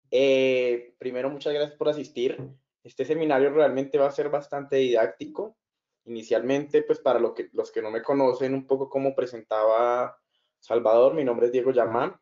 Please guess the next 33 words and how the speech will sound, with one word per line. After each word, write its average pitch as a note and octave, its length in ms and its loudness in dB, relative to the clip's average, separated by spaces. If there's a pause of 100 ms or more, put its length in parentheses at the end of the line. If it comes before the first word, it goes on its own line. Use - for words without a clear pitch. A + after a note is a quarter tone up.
(200)
Yo A2 340 -10
trabajo A#2+ 400 0
para B2 220 4
Blackmagic A#2+ 540 -2
Design A2+ 420 -6
en A#2+ 80 -8
la A#2 140 -8
parte G#2+ 320 -4
de A#2 60 -4
entrenamiento A2 600 -8
para A#2 160 0
la A#2+ 100 0
parte - 220 -8
hispana B2 380 -2
y B2 80 -10
portuguesa. A#2 800 -2 (760)
Y D3+ 220 -4
cualquier C3+ 420 2
cosa, E3 360 2
cualquier C3+ 400 2
duda, E3+ 420 4
acá C3+ 300 -6
pueden C3+ 240 2
encontrar B2 580 -2
mis B2+ 300 -6
diferentes A#2+ 960 -2
datos, - 640 -2 (360)
ya A2 120 -4
sea A2+ 200 -2
correo B2+ 560 4
o B2+ 300 6
redes G#2+ 260 0
sociales, B2 720 0